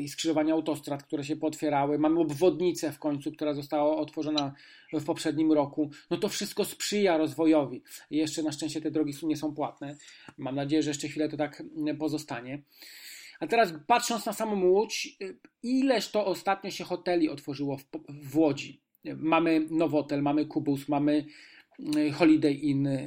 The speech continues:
Andels, następnie Ibis. Mm, no, sporo tych sieci hotelowych znanych się otwiera, a ja jestem pewien,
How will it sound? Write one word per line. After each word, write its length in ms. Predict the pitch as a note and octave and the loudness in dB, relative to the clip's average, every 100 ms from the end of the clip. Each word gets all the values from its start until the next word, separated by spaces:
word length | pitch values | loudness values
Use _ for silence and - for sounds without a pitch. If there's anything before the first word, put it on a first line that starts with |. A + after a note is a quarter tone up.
| - | -2
Andels, 800 | D#3 D#3 C#3+ C3+ C3+ - - E3+ D#3 D3 | 4 4 4 2 0 -4 -6 -6 -4 -2
następnie 800 | D3+ D3+ C#3+ D#3+ D3+ E3 D#3 D#3 - - - | -2 -2 0 -2 0 2 4 2 -2 -16 0
Ibis. 580 | F#3+ C#3 D3+ C#3+ - | 0 4 2 2 -4
Mm, 600 | D#3 - D#3 D3 D3 D3+ - - - - - - - _ | -6 -10 -8 -8 -8 -10 -12 -16 -20 -20 -20 -20 -20 _
no, 280 | F3+ F#3 F#3+ - - - | 2 4 2 -8 -20 -12
sporo 600 | - - G3 G#3 G#3 G#3 | -12 6 10 12 10 6
tych 220 | - E3+ | 2 -2
sieci 380 | - F#3+ F3+ F3+ | 2 4 4 2
hotelowych 560 | F3 E3+ D#3+ E3 E3 C#3+ | -2 4 6 8 6 6
znanych 360 | D3+ E3 E3 | 6 4 4
się 140 | - E3 | 4 2
otwiera, 560 | D#3 D#3+ C#3 C#3+ D#3 - - - - - - - - - - _ | 4 2 4 4 2 -2 -20 -20 -18 -18 -20 -20 -20 -20 -20 _
a 320 | E3+ E3+ E3+ | 6 8 8
ja 140 | E3 | 6
jestem 300 | F3 D3+ E3 | 6 2 0
pewien, 640 | C#3+ D3+ D3 D3 D#3+ E3 F#3 | 2 2 4 4 2 -2 -10